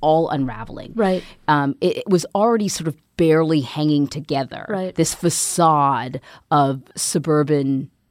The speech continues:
Speaker 1: success and peace.
Speaker 2: Yes.
Speaker 1: Um, and with the removal of one piece, which would have been his job, everything else could, could have fallen apart.
Speaker 2: Yeah, so I think he was panicking.
Speaker 1: Mm-hmm.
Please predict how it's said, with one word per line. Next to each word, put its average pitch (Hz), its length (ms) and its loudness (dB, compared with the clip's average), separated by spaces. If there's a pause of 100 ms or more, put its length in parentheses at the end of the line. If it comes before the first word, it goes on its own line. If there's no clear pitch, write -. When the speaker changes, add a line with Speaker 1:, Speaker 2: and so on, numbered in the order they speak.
(240)
Speaker 1:
success - 800 -2
and 147 160 -4
peace. - 540 -8
Speaker 2:
Yes. 156 520 -8 (140)
Speaker 1:
Um, 143 320 0 (360)
and 156 320 0
with 185 160 -2
the 180 80 0
removal 220 400 4
of 226 100 0
one 170 180 0
piece, - 460 -10 (260)
which - 240 -6
would 160 160 2
have 196 100 2
been 208 120 2
his 196 180 0
job, 123 440 -2 (320)
everything 151 240 0
else 127 240 -6 (140)
could, 151 260 -10
could 147 100 -2
have 139 80 0
fallen 127 300 -2
apart. - 340 -16 (840)
Speaker 2:
Yeah, 262 160 4
so 214 180 2
I 226 80 6
think 277 340 0
he 214 640 -2
was 170 280 0
panicking. 139 720 -4
Speaker 1:
Mm-hmm. 139 200 -14